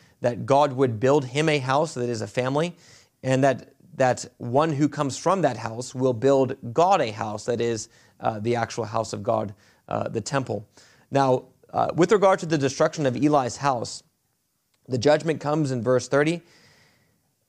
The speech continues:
and the, the word is basically this, that there were times in, in the past when God had allowed, uh, Eli and his house to, uh, to walk before him, that would be walking before him in the, the service of the tabernacle,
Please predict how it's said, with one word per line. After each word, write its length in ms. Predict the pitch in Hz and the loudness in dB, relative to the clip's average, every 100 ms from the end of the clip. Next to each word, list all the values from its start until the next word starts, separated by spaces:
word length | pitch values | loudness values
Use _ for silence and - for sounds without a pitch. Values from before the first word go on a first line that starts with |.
| _ | _
and 380 | 139 139 127 135 - | -2 0 -2 -4 -8
the, 300 | - 127 123 | 0 2 4
the 120 | 113 120 | 2 2
word 280 | 127 156 | 4 4
is 120 | 147 113 | 2 4
basically 340 | 143 139 127 | 4 4 2
this, 280 | 127 151 - | 4 4 2
that 180 | 117 113 | 0 2
there 100 | 123 | 2
were 120 | 120 | 2
times 400 | 139 139 147 131 | 2 0 0 0
in, 180 | 127 117 | -2 -2
in 180 | 117 | -4
the 60 | 113 | -4
past 360 | 131 143 160 - | 0 0 -2 -4
when 160 | 117 | -2
God 300 | 107 127 135 | 2 2 2
had 140 | 120 117 | 0 -2
allowed, 560 | 110 117 135 139 135 - | 0 2 2 0 -6 -8
uh, 100 | - | -8
Eli 360 | - 135 147 127 | 0 2 4 2
and 120 | 117 | -2
his 140 | 110 | -4
house 380 | - 123 143 - | 0 2 2 -2
to, 320 | - 120 113 110 - - - | -6 -4 -6 -8 -20 -20 -10
uh, 160 | - 117 | -6 -4
to 120 | 120 | -2
walk 320 | 117 123 143 | 2 4 2
before 380 | - 110 135 143 | 0 -2 2 2
him, 160 | 156 175 | 2 0
that 100 | 117 | -2
would 120 | 110 | -2
be 60 | 113 | 0
walking 340 | 117 131 131 | 2 0 -2
before 280 | 117 139 131 | -4 0 0
him 160 | 127 | 0
in 280 | 123 127 127 | -2 -2 -2
the, 80 | 120 | -2
the 200 | - 113 | -4 -6
service 360 | - 139 135 123 | -2 0 0 -2
of 100 | 107 | -6
the 60 | |
tabernacle, 680 | - 123 131 135 135 170 | -4 -2 -2 -2 -2 -4